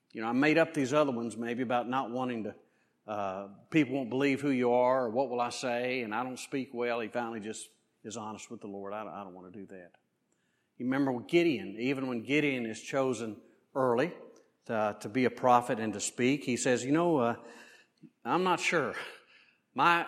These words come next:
my clan is not very popular, and I'm the least in my clan." <laughs> In other words, "I'm at the bottom. Are you sure you have the right guy?" So, uh, we can be that way when it comes to be, being chosen.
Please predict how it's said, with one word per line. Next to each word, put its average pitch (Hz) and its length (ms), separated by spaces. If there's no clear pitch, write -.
my 151 200
clan 185 560
is 127 140
not 151 320
very 147 260
popular, 131 640
and 127 220
I'm 151 220
the 123 80
least 151 480
in 135 160
my 123 160
clan." 127 460
<laughs> - 280
In 131 80
other 135 60
words, 123 160
"I'm 170 300
at 156 100
the - 80
bottom. 131 480
Are - 20
you 120 140
sure 156 180
you 135 140
have 131 180
the 117 80
right 117 280
guy?" 139 260
So, 110 420
uh, 95 240
we 202 140
can 214 180
be 143 160
that 107 240
way 82 240
when 110 140
it 107 80
comes 113 240
to 104 80
be, 101 180
being 101 220
chosen. 90 600